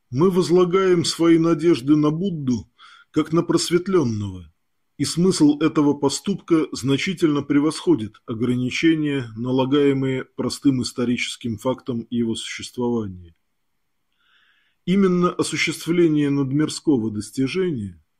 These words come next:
позволяет Будде служить для нас прибежищем. Под достижением здесь подразумевается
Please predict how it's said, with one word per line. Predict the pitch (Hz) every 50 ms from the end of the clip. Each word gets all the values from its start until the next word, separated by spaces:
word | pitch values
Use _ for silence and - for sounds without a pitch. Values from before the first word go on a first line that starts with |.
| _ _ _ _ _ _ _ _ -
позволяет | 131 113 104 113 139 147 175 196 190 180 156 143
Будде | 139 143 170 180 156 143 135 151 156 151 151 -
служить | - - 127 127 110 135 170 151 120 113
для | 123 127 123
нас | 127 135 127 - -
прибежищем. | - 135 135 135 127 120 110 98 85 82 - - - _ _ _ _ _ _ _ _ _ _ _ _ _ _ _ _ _ _ _ _ _ _ _ _ _ _ _ _ _ _
Под | - 135 127 123
достижением | 123 139 135 - - 151 147 147 175 180 170 151 139 127 120 113
здесь | 101 95 110 143 147 147
подразумевается | - - 123 131 131 127 107 135 139 135 135 135 147 156 151 147 139 143 - - 143 135 127 -